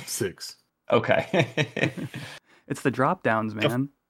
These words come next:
Speaker 4: don't
Speaker 2: Mm.
Speaker 4: forget about the quicksand caves. I imagine Horizon, one Gulk could open those doors, right? Is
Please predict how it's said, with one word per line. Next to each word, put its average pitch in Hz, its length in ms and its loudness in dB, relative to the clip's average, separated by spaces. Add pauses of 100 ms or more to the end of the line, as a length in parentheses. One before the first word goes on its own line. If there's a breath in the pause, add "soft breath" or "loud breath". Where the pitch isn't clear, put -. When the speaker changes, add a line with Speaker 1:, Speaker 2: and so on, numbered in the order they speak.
(1200 soft breath)
Speaker 4:
don't 113 120 6
Speaker 2:
Mm. - 20 0
Speaker 4:
forget 165 160 8
about 147 260 6
the 113 200 8
quicksand 131 400 2
caves. 101 420 4
I 110 140 2
imagine 117 380 4
Horizon, 110 500 4
one 113 160 4
Gulk 127 260 6
could 113 100 0
open 117 160 2
those 113 120 2
doors, 107 340 6
right? 110 220 4
Is 135 80 -8